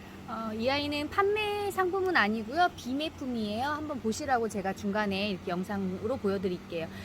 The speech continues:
젤리 스페셜 먼디예요. 젤리예요. 젤리인데, 어, 이 아이 색감이 지금 붓으로 찍어놓은 것처럼 너무 예쁘게 물이 들어있어가지고 제가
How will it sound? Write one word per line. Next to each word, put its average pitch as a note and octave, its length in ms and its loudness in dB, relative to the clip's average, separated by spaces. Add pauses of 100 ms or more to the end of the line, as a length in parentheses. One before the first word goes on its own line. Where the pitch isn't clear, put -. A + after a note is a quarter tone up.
(220)
젤리 E4+ 640 2
스페셜 E4+ 540 2
먼디예요. C4 880 4
젤리예요. A3+ 640 0
젤리인데, A#3+ 680 0 (360)
어, G3+ 520 0 (220)
이 A3+ 100 -2
아이 C4+ 460 2
색감이 F#4+ 460 2
지금 A#3 480 -2
붓으로 C#4+ 420 -4
찍어놓은 G4 400 -2
것처럼 B3 400 0
너무 F#4 400 0
예쁘게 A#3 320 -2
물이 G3+ 280 -2
들어있어가지고 G#3 920 -2
제가 G3 560 -4